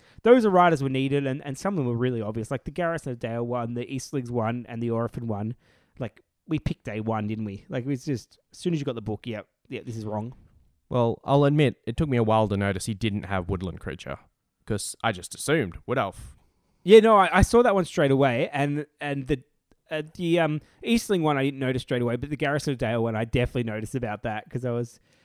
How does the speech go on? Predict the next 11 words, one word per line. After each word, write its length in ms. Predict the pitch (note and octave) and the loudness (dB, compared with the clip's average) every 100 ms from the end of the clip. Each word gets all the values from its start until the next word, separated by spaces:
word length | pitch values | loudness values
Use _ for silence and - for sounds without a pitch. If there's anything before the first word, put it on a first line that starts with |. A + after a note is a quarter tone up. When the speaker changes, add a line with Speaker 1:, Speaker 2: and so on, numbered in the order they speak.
| _ | _
Speaker 1:
making 260 | D#3 D#3 D#3 | -6 -2 -2
a 40 | |
fun. 160 | C3+ C#3 | -2 -2
And 140 | D#3+ | -2
that 120 | A3 | -2
was 140 | C#4 A3 | 0 -2
someone, 520 | - G#3 C4 F#3+ C3 - _ _ _ | -2 -4 -2 -4 -8 -14 _ _ _
I 100 | C#3+ | -6
had 260 | E3 - A3+ | -4 0 0
a 40 | G#3 | 2
debate, 460 | E3 C#3 C#3 C3+ | 0 0 0 0